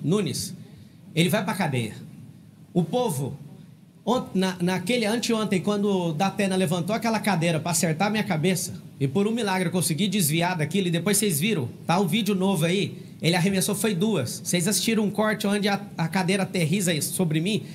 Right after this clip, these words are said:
só que ele fez duas vezes. E aqui é o seguinte, é uma indignação do povo, podem fazer o que quiser pra cima de mim, com a graça de Deus e a humildade do povo e a revolta popular. Nós não vamos aceitar esses canalhas dirigir essa cidade.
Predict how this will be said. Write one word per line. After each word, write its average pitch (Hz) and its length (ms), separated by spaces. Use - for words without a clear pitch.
só - 180
que 175 80
ele 202 140
fez 196 320
duas 160 340
vezes. 117 460
E 180 80
aqui 208 160
é 233 40
o 214 40
seguinte, 180 380
é 175 60
uma 196 140
indignação 202 600
do 214 100
povo, 180 400
podem 226 400
fazer 208 400
o 226 80
que 220 120
quiser 196 440
pra 190 180
cima 214 300
de 170 160
mim, 190 340
com 208 180
a 180 160
graça 220 400
de 190 140
Deus 170 380
e - 20
a 185 80
humildade 214 600
do 214 100
povo 196 500
e 180 100
a 208 60
revolta 226 520
popular. 190 720
Nós 185 260
não 233 240
vamos 208 360
aceitar 202 440
esses 196 220
canalhas 175 540
dirigir 170 400
essa 180 160
cidade. 127 500